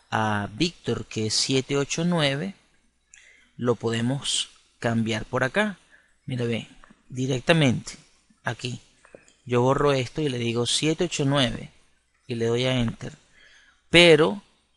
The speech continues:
aquí directamente no me está actualizando. ¿Por qué? Porque no he refrescado. Cuando ejecute aquí el refrescar, me debería salir correctamente la misma clave de siete ocho nueve. Entonces,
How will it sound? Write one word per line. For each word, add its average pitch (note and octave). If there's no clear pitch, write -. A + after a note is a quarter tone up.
aquí C#3+
directamente D3
no B2+
me C#3+
está C#3+
actualizando. B2
¿Por E3
qué? F#3+
Porque D3+
no C3
he C3+
refrescado. A2+
Cuando C3
ejecute D#3
aquí F#3
el F3
refrescar, D#3+
me C3
debería A2+
salir A#2
correctamente B2
la A2+
misma A2
clave G#2
de G#2+
siete G#2+
ocho -
nueve. A2+
Entonces, A#2+